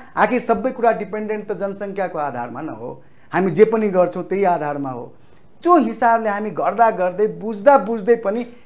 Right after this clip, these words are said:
के छ भने आफ्नो चरित्र टिभीमा, मिडियामा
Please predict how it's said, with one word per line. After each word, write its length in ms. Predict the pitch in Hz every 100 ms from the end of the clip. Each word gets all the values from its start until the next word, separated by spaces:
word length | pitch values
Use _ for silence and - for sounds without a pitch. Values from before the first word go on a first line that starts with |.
| -
के 80 | 254
छ 80 | 247
भने 300 | 233 240 269 - -
आफ्नो 320 | 226 233 262 247
चरित्र 460 | 240 269 185 175 - - - -
टिभीमा, 400 | 240 254 240 226
मिडियामा 680 | 214 233 240 240 233 226